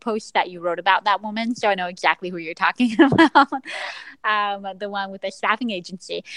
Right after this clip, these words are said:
But I'm sure that's why she asked you to talk about the Balkan story, because I think even though you may not have known, like you said, exactly what it was gonna look like, you trusted your gut and you trusted your truth.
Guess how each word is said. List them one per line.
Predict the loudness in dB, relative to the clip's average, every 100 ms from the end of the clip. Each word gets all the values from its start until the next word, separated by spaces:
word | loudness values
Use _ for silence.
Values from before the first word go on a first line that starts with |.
| -16 -6 4
But | 6
I'm | 6
sure | 2 2
that's | 2 4
why | 4
she | 2 -2
asked | 0 0 -2 -8
you | -4 -4 -6
to | -6
talk | -4 -2
about | 0 -2
the | -2
Balkan | 0 0 2 0 0 -4 -6 -8
story, | -10 2 6 6 4
because | -4 -6 -6 -6
I | -4
think | -2 -4 -4 -18 -8
even | 0 2 4
though | 2
you | 2 2
may | 4 4 6
not | 6 4
have | 2 -2
known, | -2 -2 -2 -6
like | -6
you | -10
said, | 2 6 6 4
exactly | -6 -4 0 0 -2 -4
what | -2 -2
it | -4
was | -10 -6
gonna | -4 0
look | 0 0
like, | 2 2 2 -2 -10 -16 -16 -10
you | 0 4 4 4 4 2 0 _
trusted | -8 4 4 4 -2 -2 -2
your | -4
gut | 0 4 4 4 0
and | -4 -4
you |
trusted | -4 -2 -2 0 0 0 0 -4 _
your | -8 -6 -6
truth. | -4 2 2 2